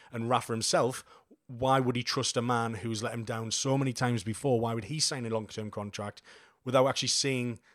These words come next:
the money? There's a very easy solution to this. If Mike Ashley's genuine about giving him the money that he needs to back the club, and he's not, he,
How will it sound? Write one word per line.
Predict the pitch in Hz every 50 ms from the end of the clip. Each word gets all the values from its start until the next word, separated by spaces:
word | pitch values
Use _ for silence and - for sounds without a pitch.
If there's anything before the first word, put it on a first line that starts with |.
| _ -
the | 120
money? | 120 131 131 123 113 107 98 - - - _ _ _ _ _ _ _
There's | - 135 117 135
a |
very | 127 117 160 156 147 147
easy | 156 151 143 120 127 117
solution | - - 135 175 175 - 135 113
to | 107
this. | 101 120 147 156 - - - - - -
If | 135 -
Mike | 131 127 131 135
Ashley's | - 127 131 - - 123 110 98
genuine | - 135 135 156 160 143 127
about | 120 110 101 120 117 123 127 - _ _ _ _ _ _
giving | - 135 120 131 127
him | 120 120
the | 120 117
money | 120 127 127 123
that | 113 117 110
he | 113
needs | 117 123 123 117 -
to | - 131
back | 117 135 127 -
the | 117
club, | - 131 117
and | 127
he's | 156 160 -
not, | 220 - - - _ _ -
he, | - 190 - 180